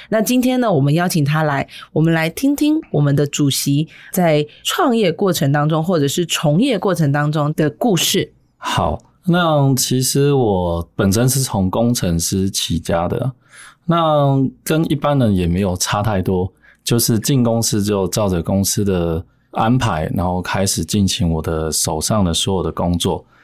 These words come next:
Speaker 2: 只是比较幸运的呢，我一进去呢，我就担任研发处的工程师，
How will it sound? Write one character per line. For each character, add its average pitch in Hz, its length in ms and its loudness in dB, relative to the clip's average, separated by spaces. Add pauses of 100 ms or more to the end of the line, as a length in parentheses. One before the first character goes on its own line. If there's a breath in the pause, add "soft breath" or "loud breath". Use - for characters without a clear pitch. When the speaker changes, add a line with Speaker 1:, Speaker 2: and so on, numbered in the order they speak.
(220 soft breath)
Speaker 2:
只 - 140 -2
是 117 100 2
比 131 80 2
较 135 140 4
幸 160 240 2
运 151 160 2
的 113 80 2
呢， 101 180 2
我 90 180 -2
一 95 80 0
进 117 320 0
去 110 220 0
呢， 87 180 0
我 80 80 -4
就 92 140 -2
担 92 180 -2
任 90 140 0
研 85 160 -2
发 90 180 -2
处 90 240 -2
的 82 160 -2
工 92 200 0
程 85 160 0
师， 85 340 -2